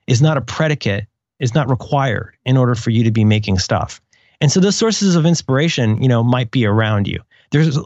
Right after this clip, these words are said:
lots of exercises that you could do. I, I, I'm, I'm pulling here, I'm pulling out writing and music, but I think it applies to lots of different kinds of things. And it,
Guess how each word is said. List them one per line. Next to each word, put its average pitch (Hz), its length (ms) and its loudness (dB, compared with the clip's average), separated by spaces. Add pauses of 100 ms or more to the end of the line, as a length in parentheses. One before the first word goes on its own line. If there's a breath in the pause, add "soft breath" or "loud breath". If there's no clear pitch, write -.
lots 190 220 0
of 156 120 -6
exercises 113 680 -4
that 110 180 -6
you 110 60 -4
could 107 160 -6
do. 90 260 -8
I, 233 340 -2
I, 233 40 -2
I'm, 220 220 -2
I'm 202 140 0
pulling 214 300 -2
here, 190 140 0
I'm 147 120 0
pulling 139 340 -2
out 113 200 -4
writing 110 500 0
and 107 320 0 (300 loud breath)
music, 117 580 0 (240)
but 127 100 0
I 123 60 2
think 151 140 -2
it 147 60 2
applies 123 320 -2
to 131 80 -2
lots 113 220 -2
of 107 80 -2
different 107 300 -4
kinds 113 280 0
of 107 100 -4
things. - 320 -8 (320 loud breath)
And 175 140 2
it, 185 100 0